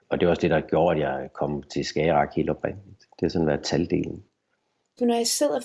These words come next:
Speaker 2: fysisk over for min klimahelte, så plejer jeg lidt at, øh, at fortælle, hvad det er for et sted, vi er. Øhm, kan du ikke beskrive, hvor det er, du sidder lige nu og taler med mig?
Speaker 1: Det vil jeg rigtig gerne.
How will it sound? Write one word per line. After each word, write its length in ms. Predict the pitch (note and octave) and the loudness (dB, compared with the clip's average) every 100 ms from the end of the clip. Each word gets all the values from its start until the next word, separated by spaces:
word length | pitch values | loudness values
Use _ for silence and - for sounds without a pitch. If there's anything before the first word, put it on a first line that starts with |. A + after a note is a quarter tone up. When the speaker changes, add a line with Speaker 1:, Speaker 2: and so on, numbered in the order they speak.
| - | -2
Speaker 2:
fysisk 420 | D4 B3 A3 - | -4 -4 -6 -4
over 240 | B3 G#3+ | -4 -4
for 420 | G#3 G3+ G3 F#3 | -8 -8 -8 -8
min 200 | F#3 F#3+ | -10 -10
klimahelte, 600 | F#3 B3 C4 C#4 C4 A#3+ B3 | -6 -2 0 -2 -4 -4 -6
så 120 | C4 - | -6 -6
plejer 380 | A3+ A#3+ B3+ | -6 -6 -8
jeg 100 | A#3+ G#3+ | -8 -6
lidt 200 | A3 - | -8 -8
at, 420 | G#3+ G#3 G3 G3+ | -10 -10 -12 -14
øh, 80 | - - _ _ _ _ - | -18 -20 _ _ _ _ -8
at 80 | |
fortælle, 400 | - B3 - C#4 | -4 -2 0 0
hvad 100 | A3+ | 2
det 100 | A3 | 4
er 140 | A3 B3 - | 4 2 -2
for 60 | B3+ | -4
et 120 | A#3+ | -4
sted, 360 | - A#3 B3 | 2 4 4
vi 140 | B3 - | 2 -4
er. 260 | F#3 - - | -4 -8 -8
Øhm, 340 | G#3 G3+ G#3 | -8 -8 -10
kan 160 | G#3 B3+ | -4 -2
du 60 | C#4 | 0
ikke 200 | D#4 - | -2 -4
beskrive, 540 | D4 - - D4+ C4+ | -6 -4 0 0 0
hvor 180 | A3+ A#3 | -2 0
det 140 | A#3 A3+ | 2 2
er, 80 | B3 - - | -2 -6 -8
du 80 | |
sidder 420 | C4 - D4+ D4 B3 | -4 -2 -2 0 -2
lige 180 | B3 | 0
nu 200 | B3+ B3+ | 0 0
og 80 | C4 | -4
taler 280 | B3+ C4 A3 | -8 -8 -8
med 100 | G3 | -12
mig? 260 | G3 F#3+ A3 A#3+ _ _ | -14 -14 -16 -20 _ _
Speaker 1:
Det 100 | - | -4
vil 60 | F2 | -2
jeg 100 | - | 2
rigtig 280 | - - - | 0 0 -2
gerne. 200 | F#2 | -2